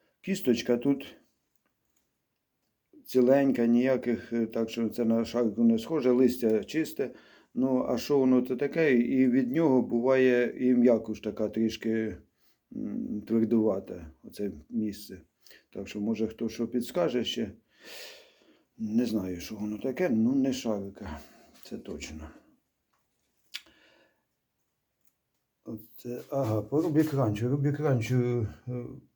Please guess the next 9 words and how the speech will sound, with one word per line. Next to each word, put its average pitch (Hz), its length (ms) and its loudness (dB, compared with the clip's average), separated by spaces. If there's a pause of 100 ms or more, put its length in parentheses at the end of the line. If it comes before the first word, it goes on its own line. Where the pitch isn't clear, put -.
(300)
багато 131 640 2 (460)
підгнивань 151 640 0
було, 151 420 2 (1200)
осипання, 139 720 0
та 175 200 -2
і 139 120 2
смак 123 340 0
мені 117 340 -2
цей 110 580 -4